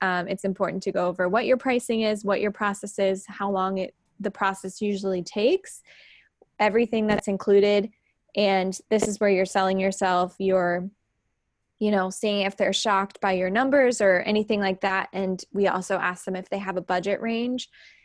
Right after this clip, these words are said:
And that's where we can weed out if people just completely cannot afford us. You know, we don't wanna waste our time putting together a whole pitch deck if they don't have more than five hundred dollars to spend. So our minimum for our projects is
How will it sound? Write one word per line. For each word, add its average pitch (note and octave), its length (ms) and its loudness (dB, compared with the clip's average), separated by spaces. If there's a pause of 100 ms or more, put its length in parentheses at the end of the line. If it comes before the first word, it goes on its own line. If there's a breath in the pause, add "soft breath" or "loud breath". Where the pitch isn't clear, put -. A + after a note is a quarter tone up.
(160 loud breath)
And G3 380 2 (100)
that's A#3+ 240 2
where D4 100 4
we C4+ 140 2
can A#3+ 180 0
weed A3+ 200 2
out G#3 380 2
if G3+ 440 -2
people G3 560 -2
just F#3+ 400 -8 (500)
completely G3 480 -4
cannot G#3 340 -4
afford G#3+ 300 0
us. B3+ 240 -2
You G#3 100 -4
know, G3 120 -4
we G3 120 2
don't G#3+ 160 2
wanna G3 220 -2
waste F#3+ 240 -4
our F#3+ 100 -2
time F#3 300 -6
putting F#3+ 240 -8
together F#3 320 -4
a F#3 100 -4
whole F3+ 220 -6
pitch - 280 -8
deck G#3 380 -2
if F#3 160 -4 (180)
they F#3+ 160 0
don't F3+ 380 -6
have F#3 460 -6
more F#3 200 -6
than F3 220 -8
five F3 240 -8
hundred F3+ 220 -6
dollars F3+ 340 -4
to A#3+ 80 -4
spend. B3+ 460 -4 (360 loud breath)
So G3 380 2
our G#3 160 2
minimum G#3 560 0
for G#3 160 -4
our F#3 300 0
projects G#3 560 -4
is F#3 360 -4